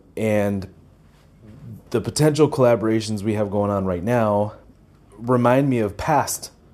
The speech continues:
potential collaborations that fell through, that did not work out, which, of course, gets me to think about future potential collaborations as well, and whether or not those would work out, and what is it, and why is it that they're not working out?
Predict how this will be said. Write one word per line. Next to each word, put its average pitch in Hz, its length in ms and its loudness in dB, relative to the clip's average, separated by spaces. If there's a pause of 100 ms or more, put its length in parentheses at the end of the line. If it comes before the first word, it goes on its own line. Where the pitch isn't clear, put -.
potential 98 500 0
collaborations 87 800 0
that 90 220 -2
fell 98 220 0
through, 147 360 0
that 95 140 -2
did 95 100 -4
not 107 200 0
work 120 200 0
out, - 280 -2 (720)
which, 127 200 6
of 117 140 -2
course, 143 360 0
gets 123 400 -4
me 135 100 0
to 120 60 2
think 127 200 -4
about 117 240 2
future 113 520 -2 (840)
potential 101 560 2
collaborations 98 840 2
as 101 140 -2
well, 117 300 4
and 98 460 -2
whether 104 260 4
or - 20 2
not 110 200 0
those 175 220 2
would 123 100 -2
work 92 260 -2
out, 82 280 -4
and 123 280 -2
what - 260 -2
is 139 240 -4
it, 101 380 -4 (680)
and 98 200 -4
why 143 220 2
is 85 280 -4
it 85 160 -8
that 98 120 -6
they're 95 100 -6
not 90 200 -6
working 87 340 -8
out? 85 260 -6